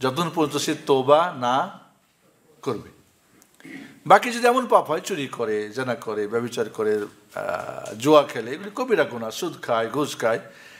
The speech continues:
এগুলির দ্বারা ইসলাম থেকে মানুষ খারিজ হয় না।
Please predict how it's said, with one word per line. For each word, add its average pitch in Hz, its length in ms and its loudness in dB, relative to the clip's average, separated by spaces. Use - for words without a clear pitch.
এগুলির 202 280 2
দ্বারা 156 220 6
ইসলাম 165 320 -4
থেকে 151 200 -6
মানুষ 139 340 -2
খারিজ 147 460 0
হয় 110 180 -4
না। 85 140 -10